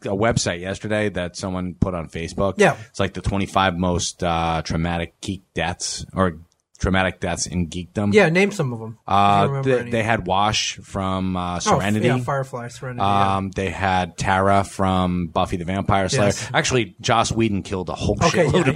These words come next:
Speaker 2: did,
Speaker 1: people,
Speaker 2: yeah.
Speaker 1: but they missed ev-, they were, they talked about, uh, Jason Todd, uh, the second Robin.
Speaker 2: Yes.
Speaker 1: Uh, they, they were talking about a couple people from Lord of the Rings,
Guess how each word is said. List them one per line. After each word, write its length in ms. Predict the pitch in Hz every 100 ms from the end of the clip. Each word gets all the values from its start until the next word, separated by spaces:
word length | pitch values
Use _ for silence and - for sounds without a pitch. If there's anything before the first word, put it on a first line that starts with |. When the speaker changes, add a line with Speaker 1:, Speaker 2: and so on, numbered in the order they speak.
| 131
Speaker 2:
did, 20 | 147
Speaker 1:
people, 120 | 135
Speaker 2:
yeah. 220 | 143 127 120 -
Speaker 1:
but 140 | 123 120
they 160 | 131
missed 420 | 127 131 160 120 -
ev-, 340 | 123 131 123
they 140 | 127
were, 160 | 123 117
they 220 | 101 101
talked 260 | 95 104 -
about, 340 | 98 90 -
uh, 220 | 90 87
Jason 400 | 87 110 101 95
Todd, 480 | 85 95 92 95 90 - _ _ _ _ _ -
uh, 300 | 82 85 82
the 340 | 85 87 85 - -
second 340 | - 101 98 90
Robin. 440 | 82 82 92 87
Speaker 2:
Yes. 420 | 139 - - - - _ _ _ _ _ _ -
Speaker 1:
Uh, 480 | 80 82 80 82 82
they, 180 | 92
they 160 | 90 90
were 100 | 87
talking 340 | - 92 -
about 460 | 90 85 85 80 -
a 280 | 85 82 80 _ _
couple 260 | - 104 90
people 280 | - 98 90
from 220 | 78 87
Lord 180 | 90 90
of 40 |
the 100 | 82
Rings, 460 | 78 90 95 90 -